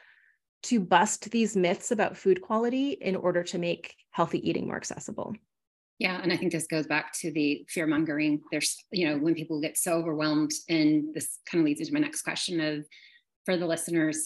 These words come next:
Speaker 2: who are feeling overwhelmed with all the noise that's out there, with knowing what's the best way to eat even, and, you know, you hear a thousand different things, but with even, you know,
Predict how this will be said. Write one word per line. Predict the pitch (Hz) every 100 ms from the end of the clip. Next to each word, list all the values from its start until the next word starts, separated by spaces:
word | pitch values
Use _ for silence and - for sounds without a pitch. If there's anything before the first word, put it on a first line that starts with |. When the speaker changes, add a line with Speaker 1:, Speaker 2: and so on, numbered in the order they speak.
| -
Speaker 2:
who | 170 -
are | 180
feeling | - 170 151
overwhelmed | 147 143 139 135
with | 165 -
all | 170 170
the | 156
noise | 147 147
that's | - 143
out | 143
there, | 151 151 151 165
with | 160 156 _
knowing | 190 170 165
what's | 165 - -
the |
best | 160 139 -
way | 165 170
to | 147
eat | 143 139
even, | 151 151 147 143
and, | 151 151 143 139 - _ _
you | 214
know, | 175
you | 160
hear | - 208 180
a | -
thousand | 165 160 165
different | 147 156 147
things, | 165 156 151
but | 147 -
with | 156 151 _ _ _ _ -
even, | 285 285 240
you | 196
know, | 170 165 -